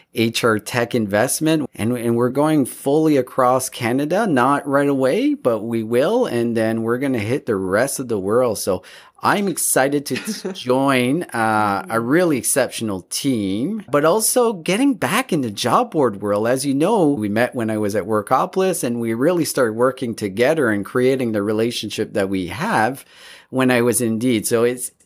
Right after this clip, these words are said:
Speaker 1: interesting for me to get back in that world, but I am extremely excited. And everyone do check out career beacon dot com.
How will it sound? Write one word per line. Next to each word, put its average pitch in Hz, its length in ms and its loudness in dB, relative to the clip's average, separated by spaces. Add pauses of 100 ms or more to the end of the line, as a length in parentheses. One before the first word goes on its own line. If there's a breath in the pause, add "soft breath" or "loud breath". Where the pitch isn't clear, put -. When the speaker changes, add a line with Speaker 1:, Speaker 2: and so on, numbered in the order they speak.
(180)
Speaker 1:
interesting 170 640 2
for 123 160 -4
me 123 240 0
to 123 140 -4
get 110 340 0
back 104 320 2
in 113 120 -2
that 104 220 -2
world, 110 400 0
but 95 420 0
I 104 240 -2
am 104 340 -2
extremely 110 920 -2
excited. 98 800 -2
And 95 280 -4 (520 loud breath)
everyone 156 560 2
do 156 320 0
check 135 360 0
out 120 280 2
career 131 460 0
beacon 123 480 -2
dot 110 260 0
com. 113 340 0